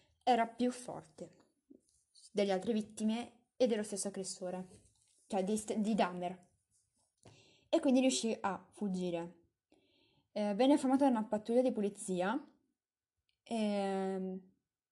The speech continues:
con la sua versione, convinse gli agenti ad andare a controllare l'appartamento di Dahmer, all'interno del quale furono ritrovati i resti umani.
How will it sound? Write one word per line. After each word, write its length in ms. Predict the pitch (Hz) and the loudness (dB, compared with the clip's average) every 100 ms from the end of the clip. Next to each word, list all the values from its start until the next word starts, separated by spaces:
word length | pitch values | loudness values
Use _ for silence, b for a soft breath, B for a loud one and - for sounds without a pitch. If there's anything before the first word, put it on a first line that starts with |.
| _ b b b b b _ _ | _ b b b b b _ _
con 160 | - 311 | 2 4
la 80 | 302 | 6
sua 160 | 285 | 4
versione, 600 | 220 214 - 214 226 262 | 2 -2 -4 -4 0 0
convinse 480 | 269 262 269 262 233 | 0 2 4 2 2
gli 60 | 208 | 0
agenti 440 | 190 196 208 214 | 0 -2 0 2
ad 60 | 262 | 2
andare 220 | 247 220 | 2 0
a 40 | |
controllare 360 | 220 226 226 220 | -2 -4 -2 -2
l'appartamento 460 | 226 233 220 185 | -2 -4 -4 -2
di 80 | 190 | -4
Dahmer, 380 | 185 175 175 175 _ _ _ _ _ _ b b b b b b | -4 -6 -10 -12 _ _ _ _ _ _ b b b b b b
all'interno 840 | - 269 339 370 285 220 190 202 185 | 0 4 6 6 4 2 0 0 -2
del 220 | 185 180 | 0 -2
quale 300 | - 170 185 | -4 -4 -4
furono 340 | 214 262 285 262 | -2 4 4 4
ritrovati 680 | 233 254 254 202 190 208 | 2 0 2 0 -2 -2
i 60 | 254 | 0
resti 640 | 233 - - - 214 - _ | 2 0 -6 -10 -10 -10 _
umani. 600 | 277 262 160 160 170 | 2 2 0 -8 -12